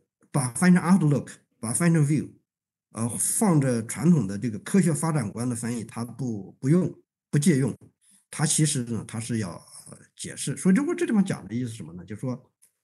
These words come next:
国家翻译重在对原语的，原术正确解读，他怕什么？怕的是别人把这个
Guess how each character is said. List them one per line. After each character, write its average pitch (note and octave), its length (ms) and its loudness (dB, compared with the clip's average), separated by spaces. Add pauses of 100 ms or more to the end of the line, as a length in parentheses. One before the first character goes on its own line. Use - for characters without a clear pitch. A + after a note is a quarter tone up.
国 E3 120 4
家 A#3 100 6
翻 G#3 160 4
译 F3 60 8
重 E3+ 160 6
在 C#3 80 2
对 A#2 160 0
原 G#2+ 280 0
语 B2+ 80 -2
的， E2 200 -12 (320)
原 B2+ 260 2
术 F3+ 120 4
正 G3+ 220 4
确 B2+ 100 0
解 F2 200 -8
读， E2+ 320 -12 (640)
他 G3 100 2
怕 G3 360 -2
什 A2 80 -6
么？ F#2 180 -8
怕 A#3 320 0
的 B2+ 140 -2
是 A#2 320 -4 (120)
别 A#2+ 160 0
人 D3 300 2
把 - 200 -12
这 B2 180 -6
个 F#2 320 -12